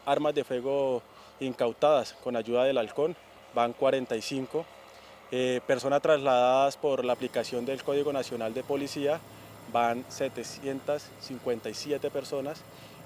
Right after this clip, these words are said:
vehículos recuperados, que es uno de los grandes, eh, aportes que, que ha brindado esta aeronave, van treinta y un vehículos recuperados,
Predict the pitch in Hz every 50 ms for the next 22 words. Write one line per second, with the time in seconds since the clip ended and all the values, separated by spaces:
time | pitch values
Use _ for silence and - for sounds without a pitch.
0 | - - 131 135 139 147 143 - 165 160 156 151 151 131 - 131 - 127 120 120
1 | 127 131 139 147 143 - - - - - - - - - - - - - 123 120
2 | 117 120 120 120 120 123 - 135 127 - 143 143 143 143 143 139 131 117 113 127
3 | 127 127 127 131 131 135 139 131 - - - - - - - 120 120 120 123 123
4 | 120 - - 139 139 147 - 151 139 - - 135 123 113 104 - - - - -
5 | - - - - 123 120 120 123 131 135 139 143 135 135 135 135 135 135 - -
6 | 143 139 135 131 123 120 120 120 120 123 131 143 143 - - - - - - -
7 | 120 123 123 123 123 123 127 127 131 135 135 139 139 139 123 - - - - 139
8 | 139 143 135 - 127 127 123 127 131 131 139 139 139 139 - - 143 139 139 131
9 | - - 120 127 120 - 139 123 - 139 135 135 131 131 135 143 170 175 -